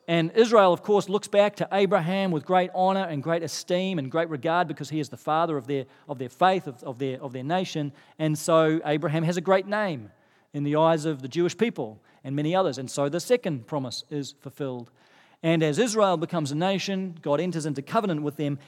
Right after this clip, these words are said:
and leads them into this land, the land of Canaan. They eventually drive out their enemies, they settle in the land, and it becomes their possession. And so the third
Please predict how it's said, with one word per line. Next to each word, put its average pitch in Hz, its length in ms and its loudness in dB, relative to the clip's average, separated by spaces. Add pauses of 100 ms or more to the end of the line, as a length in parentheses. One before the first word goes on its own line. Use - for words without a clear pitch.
and 143 100 -4
leads 170 400 2
them 160 160 0
into 190 280 0
this 151 200 -4
land, 147 380 0
the 135 40 -2
land 170 220 0
of 151 120 -8
Canaan. 139 320 -4
They 135 100 -6
eventually 151 380 -4
drive 165 280 0
out 160 140 0
their 156 140 -4
enemies, 151 320 -2
they 123 120 -8
settle 170 380 -4
in 156 80 -4
the 135 80 -4
land, 135 320 -6
and 135 140 -12
it 135 40 -12
becomes 143 360 -8
their 139 280 -2
possession. 143 600 -2 (240)
And 143 160 -4
so 151 180 -2
the 135 100 -6
third 202 440 0